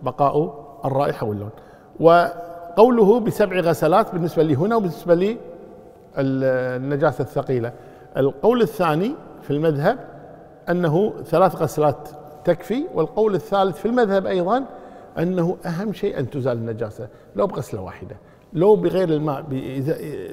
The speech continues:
يعني بمطهرات أخرى، المهم أن تزول عين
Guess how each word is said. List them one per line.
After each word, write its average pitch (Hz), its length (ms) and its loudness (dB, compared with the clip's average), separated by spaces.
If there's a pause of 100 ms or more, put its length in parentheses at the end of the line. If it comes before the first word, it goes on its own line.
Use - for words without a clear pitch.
(120)
يعني 131 260 -4
بمطهرات 147 880 -2 (680)
أخرى، 139 320 0 (340)
المهم 180 280 2
أن 156 140 -2
تزول 175 460 0 (800)
عين 190 280 0